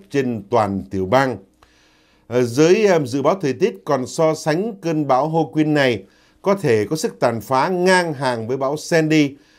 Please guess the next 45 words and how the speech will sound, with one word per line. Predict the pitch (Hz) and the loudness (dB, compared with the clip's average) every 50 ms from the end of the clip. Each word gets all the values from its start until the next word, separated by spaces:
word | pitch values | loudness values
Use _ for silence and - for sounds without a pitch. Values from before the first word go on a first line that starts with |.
| _ _ | _ _
đã | - 120 | -8 -2
đánh | 131 139 151 180 185 | 0 0 0 0 0
vào | 160 127 | 0 0
New | 120 127 135 135 139 151 | 0 0 0 2 2 2
York | 180 196 196 120 | 2 2 0 -4
và | 117 | -4
New | 123 135 131 | -2 -2 -2
Jersey | - - 147 135 123 123 - - 143 127 - | 0 0 2 2 2 0 -2 -2 -2 -4 -4
cách | - 170 156 151 | -6 -8 -6 -2
đây | 147 139 127 | -2 -2 -2
ba | 117 127 147 147 143 | 0 2 4 4 4
năm, | 143 151 143 135 127 - - _ _ _ _ _ _ _ | 4 2 2 0 -2 -6 -12 _ _ _ _ _ _ _
khiến | - 151 170 180 | -4 -4 -2 -2
cho | 175 156 120 - | -2 -4 -2 0
trên | 156 151 143 139 | 0 0 0 0
một | 123 107 143 | -2 -4 -2
trăm | - 147 139 135 120 | -2 -2 -2 -2 -4
hai | 113 156 170 170 | -4 -2 -2 0
mươi | 165 160 156 | 0 2 2
người | 143 131 110 | 2 2 2
thiệt | 98 123 113 95 - | 2 0 -2 -2 0
mạng | 127 135 123 117 82 - _ 101 95 | 2 2 2 0 -2 -8 _ -16 -14
và | 98 101 95 92 110 113 110 104 101 101 98 80 82 87 92 - - _ | -12 -10 -4 -2 0 2 2 2 0 0 -4 -6 -10 -14 -16 -18 -6 _
tài | - 123 120 120 113 98 | 0 2 2 2 0 -4
sản, | - - - 113 98 92 92 87 82 - _ _ _ _ _ _ | -4 -4 -2 -2 -2 -2 -4 -8 -14 -18 _ _ _ _ _ _
ờ, | - 95 101 | -12 -12 -6
thiệt | 98 139 135 - | -4 -2 -2 0
hại | 131 123 107 110 120 | 0 0 0 0 0
lên | 127 127 123 | -2 0 0
tới | 147 160 156 | 0 -2 0
khoảng | - - 104 92 92 95 107 - | -2 -2 -2 -2 -2 -6 -10 -4
bảy | 185 139 123 110 95 90 | -2 0 0 0 -2 -4
mươi | 90 95 113 127 127 - - - | -4 -2 0 0 -2 -2 -4 -4
tỷ | 107 95 85 82 80 78 | -4 -4 -4 -6 -8 -8
Mỹ | 85 98 123 | -6 -6 -6
Kim. | 123 - 143 139 123 98 92 - _ _ _ _ _ _ _ _ _ _ _ _ _ _ _ _ _ _ _ _ _ _ _ - - - - - _ - - - - _ _ _ _ _ | -2 0 0 2 2 0 -4 -10 _ _ _ _ _ _ _ _ _ _ _ _ _ _ _ _ _ _ _ _ _ _ _ -20 -20 -20 -20 -20 _ -20 -20 -20 -20 _ _ _ _ _
Cái | - 190 180 | 2 4 6
vụ | 170 151 | 6 6
nổ | 143 135 131 131 | 6 6 6 4
súng, | 127 - - 165 160 170 196 220 233 220 | 2 2 2 2 2 2 2 0 2 2
à, | 196 175 160 | 2 2 2
đêm | 151 147 151 151 156 160 | 2 2 2 2 2 2
hôm | 151 147 151 151 - - | 2 0 0 -2 -2 0
qua | 156 160 156 151 151 147 143 | 2 4 4 4 4 2 0
ngay | 143 147 147 151 151 147 143 143 | -2 -2 -2 -2 0 0 0 -2